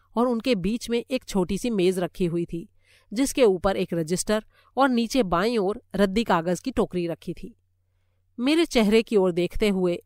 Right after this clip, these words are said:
मेरे नए साथी ने कहा, "दिल छोटा मत कीजिए मिस्टर पॉयक्रॉफ्ट, आपने वो कहावत तो सुनी ही होगी कि हथेली पर सरसों नहीं जमती। हमारे पास बहुत पैसा है,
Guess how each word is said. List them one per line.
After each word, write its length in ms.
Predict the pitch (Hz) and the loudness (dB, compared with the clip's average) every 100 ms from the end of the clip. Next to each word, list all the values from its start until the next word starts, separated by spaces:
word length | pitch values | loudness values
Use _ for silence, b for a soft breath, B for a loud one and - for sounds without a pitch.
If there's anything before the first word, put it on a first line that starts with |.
| 196 | -2
मेरे 220 | 190 196 | 2 2
नए 220 | 180 190 | 2 0
साथी 340 | 196 175 - | 0 -2 -2
ने 120 | 175 165 | -6 -6
कहा, 280 | 160 165 - _ _ _ _ _ _ _ _ _ _ | -6 -8 -12 _ _ _ _ _ _ _ _ _ _
"दिल 220 | 202 311 330 | 2 4 4
छोटा 340 | 269 269 269 | 2 2 2
मत 180 | 208 175 | 2 -2
कीजिए 300 | 185 170 226 | -4 -2 0
मिस्टर 260 | 269 220 | 0 0
पॉयक्रॉफ्ट, 640 | 196 175 165 175 156 - - _ _ _ - | 0 0 0 -4 -6 -8 -20 _ _ _ 4
आपने 380 | 285 277 285 277 | 6 6 0 2
वो 160 | 277 | 2
कहावत 460 | 320 277 240 220 220 | 2 4 4 2 0
तो 80 | - | -2
सुनी 300 | 175 185 226 | -4 -2 2
ही 160 | 269 311 | 4 6
होगी 360 | 277 254 254 - _ _ - | 4 2 -4 -8 _ _ 0
कि 160 | 247 | 2
हथेली 440 | 185 208 190 208 240 | 4 2 2 2 4
पर 160 | 254 | 2
सरसों 360 | 233 240 214 247 | 4 2 2 0
नहीं 220 | 233 233 | 0 0
जमती। 380 | 233 233 240 233 _ _ _ _ _ - | -2 -4 -8 -12 _ _ _ _ _ -4
हमारे 320 | 294 339 349 | 4 6 6
पास 280 | - 233 - | 6 4 4
बहुत 260 | 202 202 - | 2 2 0
पैसा 320 | 185 170 185 | -4 -2 -4
है, 160 | 147 | -6